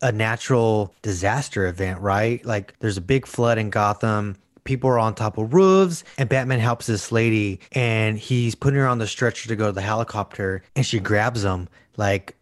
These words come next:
"No, please, the, like, you know, you're my only hope." You know, she's, like, in distraught. And that's where he realizes that he doesn't always need to be that fearful presence, but he can be a beacon of hope for Gotham. Like, that's what Gotham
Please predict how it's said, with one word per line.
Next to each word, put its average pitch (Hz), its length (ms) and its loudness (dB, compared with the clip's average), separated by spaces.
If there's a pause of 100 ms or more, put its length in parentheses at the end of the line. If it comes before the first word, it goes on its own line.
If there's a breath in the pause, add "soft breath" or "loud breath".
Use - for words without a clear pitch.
"No, 127 260 2
please, 135 380 2
the, 120 100 2
like, 101 180 2 (140)
you 123 100 -2
know, 104 100 2
you're 107 340 2
my 110 300 0 (200)
only 110 260 0
hope." 113 580 -2
You 117 80 -6
know, 104 220 -2
she's, 110 340 -2
like, 104 240 0 (300 loud breath)
in 127 140 2
distraught. 107 680 0 (380 loud breath)
And 143 80 4
that's 165 180 0
where 156 100 2
he 127 120 2
realizes 113 800 2
that 104 400 0
he 143 100 4
doesn't 185 380 4 (160)
always 131 460 4
need 123 140 2
to 113 80 0
be 110 500 0
that 104 260 -4
fearful 123 540 0
presence, 101 800 -4 (200 soft breath)
but 113 320 2
he 135 160 -4
can 131 200 0
be 117 420 4
a 107 80 -2
beacon 120 380 2
of 92 100 0
hope 117 400 0
for - 220 -4
Gotham. 95 560 -6
Like, 101 180 -4
that's 123 300 0
what 107 120 0
Gotham 104 400 0